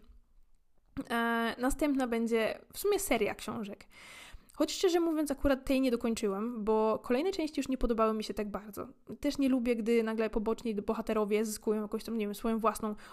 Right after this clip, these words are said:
opowieść w postaci całej książki, ale ze swojej strony polecam pierwszą i drugą książkę najbardziej, a mówię tutaj o tytule Zabić Sarai od J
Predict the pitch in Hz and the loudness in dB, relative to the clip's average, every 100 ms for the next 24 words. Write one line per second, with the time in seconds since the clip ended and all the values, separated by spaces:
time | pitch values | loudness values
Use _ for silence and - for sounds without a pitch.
0 | - 214 233 220 214 208 - - - - | -2 2 4 6 4 2 -2 -10 -4 -2
1 | 233 220 240 220 226 208 - 208 - 240 | 0 -2 -2 0 2 2 0 -4 -4 -4
2 | 285 - - - - 247 247 254 262 269 | -4 -4 -16 -6 0 2 2 -2 2 2
3 | 277 247 247 233 226 233 220 285 311 - | 2 -2 0 0 0 -2 0 2 2 0
4 | 247 226 226 226 220 220 220 208 190 185 | 0 2 2 2 0 -4 -2 -4 -4 -6
5 | 214 254 392 - 220 233 240 240 240 240 | -2 -2 -2 -6 2 6 6 4 2 0
6 | 247 233 220 - 208 208 208 214 220 220 | 0 -2 -4 0 2 2 0 -2 0 2
7 | - 214 233 269 247 - 233 208 196 208 | 0 0 0 0 -2 -2 -2 -2 -2 -2
8 | 294 226 220 - 208 226 | -2 -2 -4 -4 -2 -2